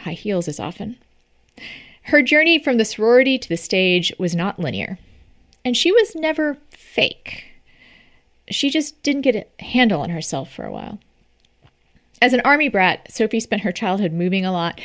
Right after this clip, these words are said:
and she experimented with who she was and who she thought she should be. Sophie is white, Hispanic, Asian, and gay. She was also a tackle football player, a beauty queen, a theater kid,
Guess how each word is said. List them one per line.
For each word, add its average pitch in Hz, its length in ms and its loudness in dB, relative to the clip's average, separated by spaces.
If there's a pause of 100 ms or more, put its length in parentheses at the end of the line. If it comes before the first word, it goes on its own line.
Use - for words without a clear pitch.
(320)
and 262 120 2
she 302 200 4
experimented 294 840 0
with 190 140 -2
who 254 160 -2
she 285 180 0
was 202 720 -2
and 247 140 -2
who 214 100 0
she 226 240 -4
thought 330 340 -4
she - 140 -4
should - 220 -8
be. - 220 -10 (840)
Sophie 240 300 4
is - 140 -2
white, 175 360 0 (120)
Hispanic, 165 720 0
Asian, 165 420 0 (360)
and 156 200 -2
gay. - 300 -8 (840)
She - 120 0
was 220 120 6
also 247 440 6
a 160 200 2
tackle 175 560 -2
football 277 340 -2
player, 285 460 -2 (340)
a 151 60 -4
beauty 190 320 -2
queen, 262 500 -4 (460)
a 156 80 -6
theater 294 400 0
kid, 330 400 -2